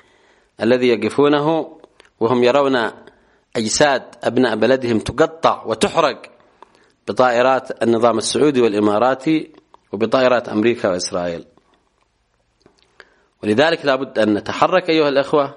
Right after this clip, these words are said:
وأن نسلك خط الجهاد والاستشهاد الذي هو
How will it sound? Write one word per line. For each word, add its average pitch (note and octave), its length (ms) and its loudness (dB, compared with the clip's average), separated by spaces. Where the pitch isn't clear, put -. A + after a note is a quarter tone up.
وأن G#2 140 -2
نسلك C#3+ 320 0
خط - 440 -4
الجهاد A#2+ 640 -2
والاستشهاد C#3 800 0
الذي B2+ 300 0
هو B2 360 0